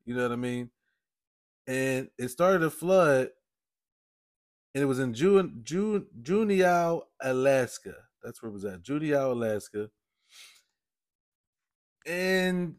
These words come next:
the house definitely just disappeared into the water. Like, it was kinda crazy. It was a very big house. A two-story home fell into the swollen Mendenhall River near Juneau, Alaska.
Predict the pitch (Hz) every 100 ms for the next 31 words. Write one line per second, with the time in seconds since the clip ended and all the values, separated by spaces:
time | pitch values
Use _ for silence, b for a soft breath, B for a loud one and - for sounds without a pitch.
0 | - 123 143 170 180 - - _ _ _
1 | _ - 107 151 190 196 170 175 120 196
2 | 180 202 202 196 208 190 214 185 92 90
3 | 104 120 165 175 160 - - 190 185 208
4 | 208 156 123 120 113 98 - 147 185 190
5 | 190 180 190 131 - - _ _ _ B
6 | B _ _ _ _ _ _ _ _ _
7 | _ 117 113 104 185 185 185 185 160 170
8 | 170 170 165 165 156 151 156 139 - 165
9 | 165 156 160 165 156 151 151 143 147 147
10 | 147 147 _ _ _ _ 120 131 123 160
11 | 160 156 151 143 147 143 143 139 135